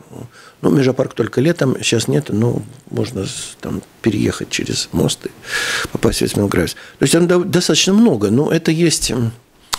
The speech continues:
такой сайт веселиксридзенекс точка эл вэ в одно слово, или на сайте, э, мединтегра точка эл вэ, мединтегра точка эл вэ, ну или на моём Фейсбуке,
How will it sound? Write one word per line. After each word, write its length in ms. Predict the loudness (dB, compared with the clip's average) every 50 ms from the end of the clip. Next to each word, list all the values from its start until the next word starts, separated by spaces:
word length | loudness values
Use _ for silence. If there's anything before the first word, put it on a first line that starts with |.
| -10 -12 -16 -20 -20 -20 _ _ _ _ -20 -20 -20 -12 -8 -4 -2
такой 320 | 0 0 2 2 2 4 4
сайт 400 | 4 2 2 2 2 0 -2 2
веселиксридзенекс 1300 | 2 4 4 2 2 2 2 4 2 2 2 2 2 2 2 0 0 0 2 2 4 2 2 0 -2 -2
точка 380 | -2 0 0 -2 -4 -4 -2 0
эл 200 | 2 2 2 2
вэ 240 | 2 2 2 2 2
в 160 | 0 0 0
одно 240 | -2 0 0 -2 -2
слово, 340 | -2 -2 -2 -2 -2 -2 -4 -8 -14 -20 -20 -20 -20 -6 _
или 420 | 2 4 4 6 6 6 4 4 4
на 500 | 2 2 2 2 2 2 2 2 2 2
сайте, 640 | 2 2 2 2 0 0 0 0 0 0 0 -2 -6 -10 _ _ _ _ _ _ _ _ _ _ _ _ _ _ _ _ _ _ -18
э, 460 | -14 -12 -8 -8 -6 -6 -6 -4 -2 0
мединтегра 680 | 2 2 4 4 4 2 4 2 2 2 2 2 0 0
точка 400 | 2 0 0 0 0 -2 -2 -2
эл 240 | 0 0 0 -2 -2 -2
вэ, 260 | -2 0 0 0 -2 -4 -8 -16 _ _ _ _ _ _ _ _ _ _ _ _ _ _
мединтегра 640 | 0 0 2 2 0 0 0 0 0 0 0 0 -2
точка 420 | 0 -2 -2 -4 -4 -4 -6 -6 -4
эл 200 | -4 -2 0 2
вэ, 180 | 2 2 2 0 -4 -10 -20 -20 -20 -20 -20 -20 -20 -6 -2
ну 140 | 2 4 4
или 120 | 4 4 4
на 120 | 4 4 4
моём 200 | 4 2 2 2
Фейсбуке, 480 | 2 0 0 0 -2 -8 -8 -10 -14